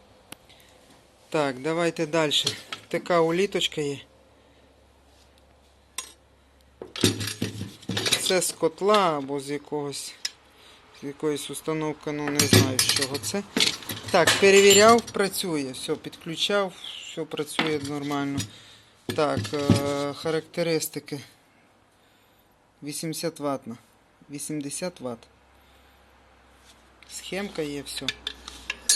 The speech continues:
Ціна шістсот гривень. Так, такі, такі є вентилятори три. В общем,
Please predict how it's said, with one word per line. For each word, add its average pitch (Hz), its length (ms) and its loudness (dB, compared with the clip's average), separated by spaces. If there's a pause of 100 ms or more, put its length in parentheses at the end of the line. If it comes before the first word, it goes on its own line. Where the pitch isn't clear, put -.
(340)
Ціна 180 480 -2
шістсот 147 500 -2
гривень. 131 300 -6 (3750)
Так, 147 260 2
такі, - 500 4 (1500)
такі 190 400 0
є 180 140 6
вентилятори 175 840 2
три. 135 300 -4 (400)
В - 60 -6
общем, 156 380 0